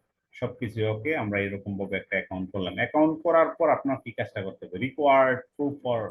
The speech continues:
finished, আপনি কি কি করতে হবে? অ্যাকাউন্ট নেম, আমি মনে করেন এখানে তারা কিছু এক্সাম্পল দিছে,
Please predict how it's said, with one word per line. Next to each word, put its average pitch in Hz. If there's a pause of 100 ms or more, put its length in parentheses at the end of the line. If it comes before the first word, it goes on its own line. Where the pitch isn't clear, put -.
(140)
finished, 104
আপনি 110
কি 131
কি 127
করতে 110
হবে? 92
অ্যাকাউন্ট 120
নেম, 101 (460)
আমি 135
মনে 156
করেন 147
এখানে 120
তারা 120
কিছু 120
এক্সাম্পল 123
দিছে, 117